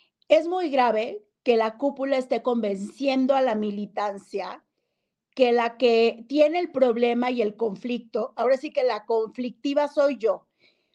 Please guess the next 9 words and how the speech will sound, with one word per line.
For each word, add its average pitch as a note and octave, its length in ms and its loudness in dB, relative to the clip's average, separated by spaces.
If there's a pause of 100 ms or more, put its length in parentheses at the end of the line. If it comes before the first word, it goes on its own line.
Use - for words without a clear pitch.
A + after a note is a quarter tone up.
(140)
porque C4+ 300 2
sí C#4+ 220 0
he E4 60 4
encontrado C#4+ 500 2
algunos A#3 420 0
comentarios G#3 640 -2
también A3 360 -2
muy C4 220 2
lamentables, G3 800 -4